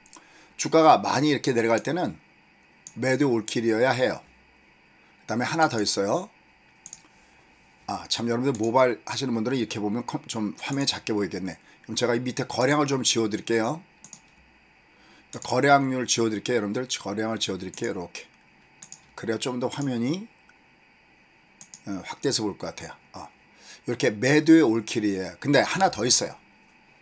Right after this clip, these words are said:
얘만 갖고는 안 되죠. 얘가 매도의 올킬 다음에 하나 더. 뭐의 방향? 아, 바로 우리가 월간 단위로 보는 방향이 있어요.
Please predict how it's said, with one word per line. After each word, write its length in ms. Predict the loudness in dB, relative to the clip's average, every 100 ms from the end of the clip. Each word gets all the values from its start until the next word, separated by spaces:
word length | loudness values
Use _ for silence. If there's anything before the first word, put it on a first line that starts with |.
| _
얘만 240 | 2 4 4
갖고는 280 | 2 2 0
안 80 |
되죠. 440 | 2 2 2 0 -2 -14 _ _ _ _ _ -20 -20 -20 -2
얘가 360 | 2 8 8 6
매도의 440 | 0 2 6 8 8
올킬 300 | 6 -2 0
다음에 400 | 0 0 -2 -6 _ _ _ _
하나 340 | -4 4 4 4
더. 240 | -2 -6 -12 _ _ _ _ _ -6
뭐의 340 | 0 4 4
방향? 440 | 2 0 0 0 -4 _ -20 _ _ _ _ _ _ _ _ -8
아, 200 | -8 -8 _ -20 -4
바로 360 | 2 4 4 0 _ _ _ -2
우리가 500 | 2 4 4 4 -2
월간 600 | -2 4 4 6 4 4
단위로 320 | 4 4 2
보는 360 | 0 0 -2 -4
방향이 460 | -6 -6 -4 -2 -2
있어요. 520 | -2 -4 -4 -6 -8